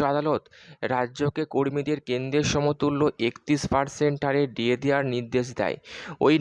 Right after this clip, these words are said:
নির্দেশকে চ্যালেঞ্জ করে সুপ্রিম কোর্টে যায় রাজ্য। দু হাজার বাইশ সালের আঠেরোই নভেম্বর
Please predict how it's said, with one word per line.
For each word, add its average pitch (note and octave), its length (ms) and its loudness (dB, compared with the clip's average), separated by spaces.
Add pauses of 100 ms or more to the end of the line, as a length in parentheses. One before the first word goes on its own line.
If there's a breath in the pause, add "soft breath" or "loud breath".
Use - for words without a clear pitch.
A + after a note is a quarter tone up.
নির্দেশকে D#3+ 460 2 (120)
চ্যালেঞ্জ C3+ 320 0 (100)
করে D3+ 140 2 (180)
সুপ্রিম C#3+ 480 -4
কোর্টে D3 220 0
যায় C#3 220 0 (100)
রাজ্য। B2+ 240 -4 (640 loud breath)
দু - 60 2 (100)
হাজার D3+ 220 0 (120)
বাইশ B2 340 -2
সালের D3+ 300 -2 (160)
আঠেরোই C#3+ 400 0
নভেম্বর C#3 440 0